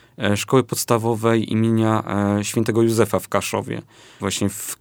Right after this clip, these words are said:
kategorii szopek dzieci-, dziecię-, dziecięcych zdobyli pierwsze miejsce. Także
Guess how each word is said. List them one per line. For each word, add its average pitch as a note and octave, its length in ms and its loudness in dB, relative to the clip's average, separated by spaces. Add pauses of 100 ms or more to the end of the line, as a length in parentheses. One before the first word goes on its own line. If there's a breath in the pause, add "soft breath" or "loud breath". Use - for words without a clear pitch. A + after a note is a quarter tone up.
(120)
kategorii G#2+ 520 2
szopek G2 320 -4
dzieci-, F2 340 -6
dziecię-, F#2+ 460 -2
dziecięcych A2+ 580 0
zdobyli F#2+ 380 -4
pierwsze A2+ 380 -6
miejsce. - 420 -8
Także G#2+ 320 -10